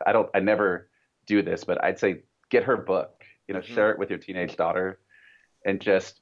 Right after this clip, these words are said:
Speaker 1: man, like, it's so good that we have technology now where you could feel like you're doing life alongside somebody.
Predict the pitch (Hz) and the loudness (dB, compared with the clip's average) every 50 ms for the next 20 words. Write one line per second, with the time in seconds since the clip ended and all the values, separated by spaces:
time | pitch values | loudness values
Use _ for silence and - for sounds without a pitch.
0 | _ - 113 110 90 82 80 85 82 82 80 - - _ _ _ _ _ _ _ | _ -4 -2 0 0 0 -2 -4 -4 -6 -8 -12 -20 _ _ _ _ _ _ _
1 | _ _ _ _ _ _ _ _ _ _ _ _ _ _ _ _ _ 107 104 - | _ _ _ _ _ _ _ _ _ _ _ _ _ _ _ _ _ -6 0 2
2 | 147 139 143 139 - - 101 110 110 104 - 107 98 - 95 87 87 90 85 - | 2 2 4 2 0 0 2 2 2 2 0 -2 -4 -2 -2 0 0 0 -2 -4
3 | 92 82 82 82 82 80 85 85 85 87 - - - - - 87 90 90 90 90 | -6 -4 -2 -2 0 0 0 -2 -2 -4 -6 -8 -8 -6 -2 0 2 2 2 2
4 | 101 95 92 95 98 95 95 95 95 92 98 95 95 95 98 98 - 107 82 90 | 2 2 4 4 4 4 4 2 2 0 0 0 2 0 0 0 -2 -2 -2 -2
5 | 98 - - 104 98 101 104 104 104 | -2 -2 -2 0 2 2 0 0 -2